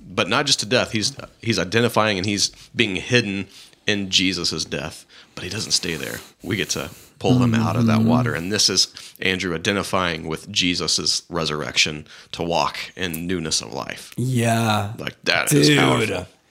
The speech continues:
Speaker 2: It's the same way that Moses passed through the Nile and then was exalted into royalty.
Speaker 1: Mm-hmm.
Speaker 2: The same way that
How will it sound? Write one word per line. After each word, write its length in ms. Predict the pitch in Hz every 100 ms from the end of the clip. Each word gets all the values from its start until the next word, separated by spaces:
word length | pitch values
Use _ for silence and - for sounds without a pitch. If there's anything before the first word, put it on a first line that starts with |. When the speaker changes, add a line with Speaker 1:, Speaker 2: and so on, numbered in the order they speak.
| _ _ _
Speaker 2:
It's 200 | 131 123
the 120 | 135
same 460 | 120 - 147 143 139
way 320 | 135 131 123
that 220 | 117 123
Moses 1000 | 120 113 120 123 131 113 113 104 107 -
passed 480 | - - 117 120 -
through 260 | - 131 120
the 120 | 117
Nile 640 | 110 107 110 127 147 160 - - - _ _ _
and 200 | 123 117
then 200 | 123 123 113
was 240 | 117 110
exalted 600 | 117 113 117 113 110 110
into 240 | 104 101 101
royalty. 600 | 101 98 107 101 117 110 90
Speaker 1:
Mm-hmm. 240 | 82 107 -
Speaker 2:
The 100 | 131
same 400 | - 151 147 147
way 240 | 143 135
that 460 | 123 120 117 113